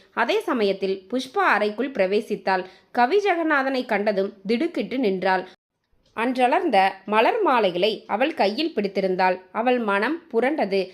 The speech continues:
சற்று சந்தேகமும் ஒரு புறம் இருந்தது. எத்தனை வருஷங்கள் சென்று விட்டன? பதினெட்டு வருஷங்கள். "ஆ, தாங்கள், தாங்கள்" என்றாள். மேலே பேச அவளால் முடியவில்லை. கவி நிலை குலைந்தான். புஷ்பா எப்படி போய்விட்டாள்?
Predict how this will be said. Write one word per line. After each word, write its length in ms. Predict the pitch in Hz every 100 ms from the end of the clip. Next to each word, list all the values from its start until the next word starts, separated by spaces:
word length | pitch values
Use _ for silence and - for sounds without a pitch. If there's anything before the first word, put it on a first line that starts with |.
| -
சற்று 320 | - 247 254
சந்தேகமும் 680 | 269 240 277 403 330 254 294
ஒரு 180 | 214 220
புறம் 300 | 214 240 285
இருந்தது. 520 | 196 196 185 190 190 - -
எத்தனை 480 | 220 254 330 440 415
வருஷங்கள் 480 | 233 226 294 277 302
சென்று 320 | 233 220 233
விட்டன? 360 | 202 196 202 214 - -
பதினெட்டு 520 | 226 247 415 403 226
வருஷங்கள். 580 | 185 196 254 240 196 185 - -
"ஆ, 460 | 202 254 294 220 - -
தாங்கள், 640 | 220 254 311 262 247 240 -
தாங்கள்" 600 | 240 269 302 277 262 -
என்றாள். 520 | 202 214 208 196 190 - _ -
மேலே 400 | 247 320 403 320
பேச 360 | 226 220 254
அவளால் 360 | 277 190 196 285
முடியவில்லை. 800 | 233 214 269 214 185 185 180 - -
கவி 420 | 226 214 269 381
நிலை 340 | 214 220 247 320
குலைந்தான். 440 | 220 202 196 196 190 - _
புஷ்பா 640 | 233 - 302 262 208 -
எப்படி 360 | 220 214 220 427
போய்விட்டாள்? 640 | 415 254 262 247 208 220